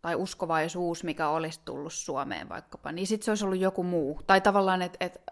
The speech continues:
et aina on paikka sellaiselle niinku heimoutumiselle. Ähm, ja nyt täytyy muistaa, että kaikille usko ei ole heimolaisuutta ollenkaan, vaan moni elää, tai varmaan suurin osa elää jollain tavalla vähän niinku sen ulkopuolella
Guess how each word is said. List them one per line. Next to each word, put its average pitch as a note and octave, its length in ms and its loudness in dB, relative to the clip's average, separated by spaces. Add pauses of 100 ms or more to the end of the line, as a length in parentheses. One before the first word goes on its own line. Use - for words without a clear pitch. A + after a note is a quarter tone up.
(240)
et F#3+ 240 -2
aina G3 280 8
on F3 100 2
paikka F3 380 2
sellaiselle D#3+ 440 -6
niinku D#3+ 400 -8
heimoutumiselle. F3 920 0 (1120)
Ähm, E3 360 -4
ja E3+ 220 4
nyt F#3+ 220 0
täytyy F3 220 6
muistaa, F3+ 360 2
että E3 100 -4
kaikille E3+ 380 4
usko D#3+ 260 -4
ei F3 240 4
ole D#3 120 -2
heimolaisuutta D#3 680 -2
ollenkaan, C#3+ 640 0
vaan D3+ 140 0
moni D#3 240 0
elää, C#3 480 0
tai D#3+ 300 -4
varmaan D3+ 280 -4
suurin F3+ 280 0
osa D#3+ 160 -4
elää D3+ 280 0
jollain D#3 340 0
tavalla C#3 200 -4
vähän D3 160 -4
niinku D3+ 140 -6
sen - 140 -6
ulkopuolella - 680 -6